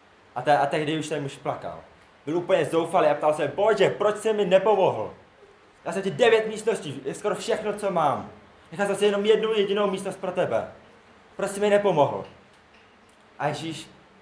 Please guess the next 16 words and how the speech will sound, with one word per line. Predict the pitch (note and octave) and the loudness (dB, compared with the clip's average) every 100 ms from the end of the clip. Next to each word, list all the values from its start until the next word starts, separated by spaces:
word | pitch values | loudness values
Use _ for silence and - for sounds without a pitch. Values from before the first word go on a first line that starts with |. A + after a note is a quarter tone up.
| C#3 | -6
Ježíš | C3+ D3 C3+ | -4 -2 0
ho | C#3+ B2+ | 2 2
vzal | C3 C3 | 0 -4
okolo | C3 C#3 B2 | -6 -4 0
ramen | A2+ C3+ B2+ B2+ B2 - _ | 2 2 0 -4 -10 -20 _
a | A#2 | -10
řekl | C3+ - B2 | -8 -6 -6
mu: | A#2+ A#2 - - - - _ _ - - | -6 -8 -12 -20 -20 -20 _ _ -20 -6
"Dám | C3 E3+ | 0 2
ti | F3+ D#3+ | 0 -4
radu. | C3 - - - - _ _ _ _ - - _ _ | -4 -4 -10 -20 -20 _ _ _ _ -20 -20 _ _
Ty | F#3+ | 4
jsi | F#3+ F#3 E3+ | 4 2 -8
pánem | - C#3+ C#3+ C#3+ | 0 2 2 0
tohohle | C#3+ C#3 C#3 C3+ B2+ | -4 -4 -2 -2 -4
domu. | A#2 F#2 | -4 -8